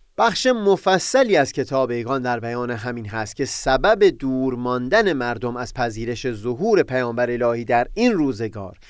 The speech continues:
و همه روزگارها علما بودند و هم مردم رو دعوت می‌کنند که به چشم خودشون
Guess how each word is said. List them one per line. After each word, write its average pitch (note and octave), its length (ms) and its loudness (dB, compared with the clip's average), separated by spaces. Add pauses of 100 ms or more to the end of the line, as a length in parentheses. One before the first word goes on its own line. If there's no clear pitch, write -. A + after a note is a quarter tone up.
(160)
و F#3 100 2
همه A#3 360 4
روزگارها A#2+ 1040 -2 (460)
علما C#3 800 2
بودند G2 640 -14 (360)
و D3+ 100 0
هم A#3 180 2
مردم G3+ 400 4
رو B3 100 4
دعوت F#3 400 4
می‌کنند A3+ 460 0
که F#3 100 0
به D3+ 100 -2
چشم G#3+ 480 -2
خودشون D#3 840 -2